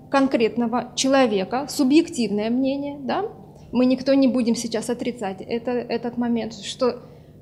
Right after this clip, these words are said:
просмотр и диагностика, она в достаточной мере субъективна.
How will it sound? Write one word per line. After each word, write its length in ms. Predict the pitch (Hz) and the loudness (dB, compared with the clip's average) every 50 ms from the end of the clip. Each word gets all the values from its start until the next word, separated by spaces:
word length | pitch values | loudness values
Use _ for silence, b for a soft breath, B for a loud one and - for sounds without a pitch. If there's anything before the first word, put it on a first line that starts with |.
| - - | -4 -2
просмотр 800 | 262 262 - - - 285 262 240 214 208 - 269 - 302 - - - - - - - - | -2 -2 -2 -2 0 2 2 2 0 0 -2 -2 -4 -4 -6 -10 -18 -20 -20 -20 -18 -8
и 380 | - 254 269 277 269 233 - - | -2 2 4 6 6 4 4 2
диагностика, 800 | 220 202 262 240 226 208 247 240 220 208 208 - 302 294 - - - | 2 4 6 6 6 4 4 2 2 0 -2 -4 -4 0 2 2 2
она 460 | - 233 226 233 233 220 233 - 190 196 | 4 2 2 2 0 0 -2 -4 -6 -4
в 40 | 220 | 2
достаточной 720 | 262 294 285 - - 254 214 - 208 202 - 220 208 208 | 2 2 2 2 -2 -2 -2 -2 -2 -4 -4 -2 -2 0
мере 280 | 208 220 254 285 311 302 | 0 0 0 0 -2 -4
субъективна. 840 | - - 240 208 233 254 240 247 - - 208 180 175 180 180 185 | -2 -2 0 0 0 0 -2 -4 -6 -6 -6 -6 -6 -8 -10 -10